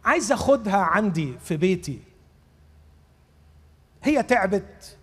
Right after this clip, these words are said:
وأنا تعبت. بس بصراحة معلق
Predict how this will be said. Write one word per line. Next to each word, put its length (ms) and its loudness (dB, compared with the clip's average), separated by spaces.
وأنا 400 2
تعبت. 560 -4
بس 160 -2
بصراحة 600 0
معلق 580 2